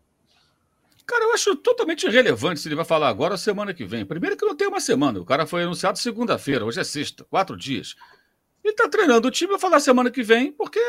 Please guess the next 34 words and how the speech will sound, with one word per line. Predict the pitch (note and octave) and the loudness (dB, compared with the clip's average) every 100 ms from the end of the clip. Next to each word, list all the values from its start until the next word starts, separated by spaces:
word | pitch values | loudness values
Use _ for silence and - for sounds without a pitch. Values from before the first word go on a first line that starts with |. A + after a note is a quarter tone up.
| A4+ | 0
vai | A#4 | -2
falar | A4+ | -2
o | A4+ | -2
quê | D4+ | 0
essa | C4 - | 0 0
semana? | G3 D#3 F2 - - | -4 -4 -4 -10 -6
Alguém | A3 C#4 | -2 2
acha | C#4+ - | 2 2
que | A3+ | -2
o | |
Tite | F3 B3 | -6 -4
vai | G#3 | -4
dizer | D#3 G3+ | -2 -2
alguma | F#3+ | -2
coisa | F3+ F#3+ | -4 -4
bombástica | F3+ F3 F#3 E3 F3 | -2 0 0 0 -4
na | D#3+ | -6
coletiva? | E3+ A#2 A3 A2+ E2+ _ _ _ _ _ | -4 -4 -4 -6 -8 _ _ _ _ _
Sério? | - A#3 C3 - _ _ _ | 0 2 2 -2 _ _ _
Espera | - G#3+ G#3 | -4 2 4
mesmo? | F3+ G#3 F#2 - | 4 2 0 -6
Vai | G#4 | -10
falar | G#4+ A#4+ | -6 -2
nada | A#4+ | 0
demais. | D4 A3 A#3+ A#2+ | 0 0 0 0
Vai, | F#3+ G3 F#3+ F3 | -2 -2 -4 -2
vai | D3+ F#3 - - - | 0 0 -2 -12 -4
pensar | G#3 F#3 - F#3 | 0 2 2 -2
trinta | - C4 C4+ | -2 -4 -2
vezes | E3 D#3+ C3+ | 0 0 0
antes | D3+ D#3+ | -2 -2
de | |
cada | E3 E3+ | 0 0
resposta. | D#3 F3+ G3+ B3 B3+ | 0 -2 0 0 0